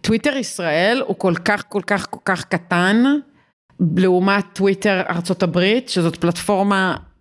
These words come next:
שנשיא ארצות הברית לשעבר ניהל במדיניות.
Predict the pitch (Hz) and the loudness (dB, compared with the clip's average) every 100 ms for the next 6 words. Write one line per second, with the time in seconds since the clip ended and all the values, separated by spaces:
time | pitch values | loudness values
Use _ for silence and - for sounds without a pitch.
0 | _ - 139 - _ - - - 180 160 | _ -12 -10 -10 _ -6 -2 0 2 0
1 | - 165 175 165 208 190 185 180 180 175 | -2 -2 0 0 0 -2 -2 -2 0 0
2 | - 160 156 170 175 170 170 160 165 170 | 2 2 2 2 2 0 2 2 4 2
3 | 165 160 139 156 151 156 185 - - | 2 0 2 2 4 4 2 -2 -12